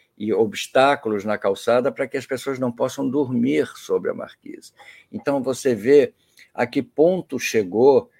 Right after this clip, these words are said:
essa questão da, da, da, da manifestação de classe,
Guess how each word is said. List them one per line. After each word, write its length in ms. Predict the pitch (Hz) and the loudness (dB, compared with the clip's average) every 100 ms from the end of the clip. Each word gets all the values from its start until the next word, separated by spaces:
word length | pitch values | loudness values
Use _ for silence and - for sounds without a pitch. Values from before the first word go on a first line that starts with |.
| _ _ | _ _
essa 300 | 113 117 123 | -2 0 -2
questão 580 | - 113 - - 123 123 | -2 -4 -4 -2 0 2
da, 300 | 113 110 98 | 2 2 -2
da, 200 | 95 101 | -4 -4
da, 460 | 95 - 98 101 101 | -4 -8 -4 -2 -4
da 260 | - - 104 | -12 -6 -4
manifestação 880 | 107 123 127 117 110 - 101 - 120 | 0 0 0 -2 -6 -4 -4 -2 -2
de 80 | 107 | -2
classe, 640 | - 113 131 127 - - | -2 2 2 0 -8 -14